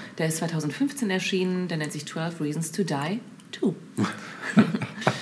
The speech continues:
Ja, hier mal ein paar Kritikerstimmen, äh, zu diesem Album. Äh, Ken Capobianco vom Boston Globe gab dem Album neun von zehn Punkten. Er sagte, die Songs sind kurz,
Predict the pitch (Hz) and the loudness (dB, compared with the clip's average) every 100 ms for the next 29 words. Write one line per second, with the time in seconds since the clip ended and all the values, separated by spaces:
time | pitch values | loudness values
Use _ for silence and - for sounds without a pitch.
0 | - - - - 202 170 208 190 185 - | -8 -8 -6 4 6 8 8 8 4 4
1 | 277 294 156 - 160 156 247 - 165 165 | 2 2 0 0 0 4 4 4 0 0
2 | 156 160 147 156 160 233 247 240 - 175 | 0 0 2 2 4 6 4 2 -2 0
3 | 170 - 185 180 185 190 - - - - | 0 2 0 2 0 -2 -6 -16 -18 -20
4 | - - - 185 180 180 226 262 156 151 | -20 -8 -2 2 2 4 4 4 2 0
5 | 160 160 160 - 156 160 180 - - - | 0 0 -2 0 2 4 4 2 -6 -16
6 | - - 160 160 - 160 135 156 156 156 | -18 -4 0 0 0 0 2 2 2 2
7 | 170 156 185 226 170 - 147 135 135 143 | 4 4 4 2 2 0 0 0 -2 -2
8 | 175 262 - - - - - 170 180 156 | 2 0 0 -14 -20 -18 -14 -10 -2 0
9 | 147 143 - 165 156 - - - - 175 | 2 0 -2 0 0 -2 -8 -8 -6 -2
10 | - 175 170 170 - - 302 - | 2 2 4 2 2 2 0 0